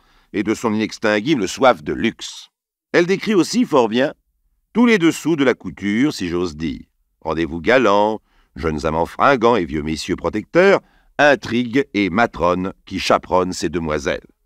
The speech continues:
Le livre fait un petit scandale, mais ne lui rapporte pas beaucoup d'argent. Il lui faut mener une existence encore plus libre.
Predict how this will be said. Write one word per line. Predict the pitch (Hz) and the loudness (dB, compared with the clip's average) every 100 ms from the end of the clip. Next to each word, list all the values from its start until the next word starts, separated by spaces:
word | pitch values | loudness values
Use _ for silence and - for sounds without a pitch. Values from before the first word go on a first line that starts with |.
| _ _ _ _ _ _ - | _ _ _ _ _ _ -2
Le | |
livre | 170 233 196 135 | 0 2 4 2
fait | 110 123 117 | 2 0 0
un | |
petit | 95 98 101 | -2 -6 -8
scandale, | - 147 160 190 214 202 - _ _ - | 0 2 6 6 6 2 -6 _ _ -8
mais | 117 151 165 160 107 | 2 4 4 2 0
ne | 113 | 0
lui | 123 120 | 2 4
rapporte | 104 - 113 - | 2 2 -2 -2
pas | 80 | -4
beaucoup | 80 85 | -4 -4
d'argent. | 82 73 69 98 - _ _ _ _ _ _ _ | -4 -4 -4 -6 -6 _ _ _ _ _ _ _
Il | 80 | -8
lui | 107 | -6
faut | - 165 156 110 | 2 4 6 4
mener | 135 151 170 | 2 4 2
une | 135 | 2
existence | 110 101 113 - 156 117 | 0 -4 -4 2 2 2
encore | 107 135 117 | 2 2 2
plus | 107 92 | 0 -2
libre. | 135 143 80 64 | 0 0 -2 -8